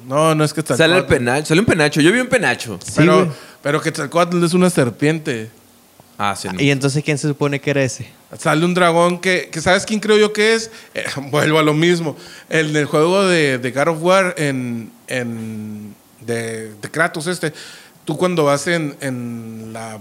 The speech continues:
Speaker 1: Tierra Media, no recuerdo cómo se llama, mm,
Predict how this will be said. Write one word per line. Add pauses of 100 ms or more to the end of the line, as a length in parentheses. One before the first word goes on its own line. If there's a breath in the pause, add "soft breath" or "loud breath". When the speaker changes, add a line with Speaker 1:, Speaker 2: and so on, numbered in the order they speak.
(320)
Speaker 1:
Tierra
Media,
no
recuerdo
cómo
se
llama, (540 loud breath)
mm,